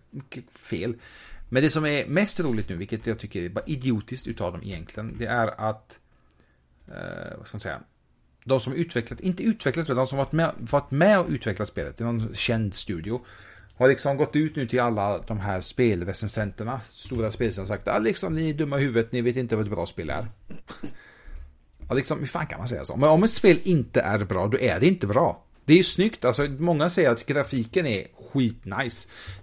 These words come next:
Det är snygga miljöer, det är snyggt, bra ljud och så. Men liksom, spelet i sig är inte bra. Det är inte det är inte underhållande.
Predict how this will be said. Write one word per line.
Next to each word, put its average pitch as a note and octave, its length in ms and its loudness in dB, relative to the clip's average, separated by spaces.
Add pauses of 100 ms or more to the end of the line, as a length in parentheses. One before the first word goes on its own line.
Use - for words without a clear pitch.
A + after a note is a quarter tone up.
Det - 40 -14
är - 40 -10
snygga A2 300 0
miljöer, A#2 520 8
det A2+ 120 0
är G2+ 40 -4
snyggt, - 580 -2
bra A#2 360 6
ljud C3+ 380 2
och D#3 100 2
så. G2 300 -2 (280)
Men D3 140 4
liksom, E3+ 220 4
spelet D3 400 4
i C#3 80 -2
sig D#3 360 2
är A2 220 2
inte G#2+ 220 -2
bra. B2 220 2
Det A2+ 100 2
är A#2 100 4
inte A#2 400 4 (760)
det D#3 40 6
är - 20 8
inte G#3 200 2
underhållande. A#2+ 760 0